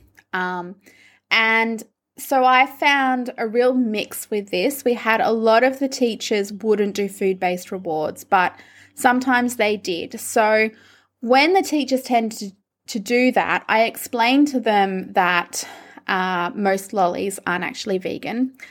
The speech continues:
And so they had stickers rather than lollies for my kids. But I didn't want my kids to feel like they were really missing out,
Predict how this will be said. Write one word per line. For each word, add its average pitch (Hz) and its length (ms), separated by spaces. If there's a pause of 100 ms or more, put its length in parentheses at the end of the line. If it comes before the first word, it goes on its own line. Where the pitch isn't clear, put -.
(460)
And 226 280
so 214 560
they 226 180
had 233 360
stickers 208 720
rather 190 420
than 180 420
lollies 185 640
for 202 120
my 175 220
kids. - 540 (760)
But 269 520 (200)
I 247 120
didn't 262 400
want 294 200
my 277 140
kids 233 340
to 233 100
feel 214 260
like 202 220
they 202 120
were 202 140
really 196 360
missing 190 380
out, 170 440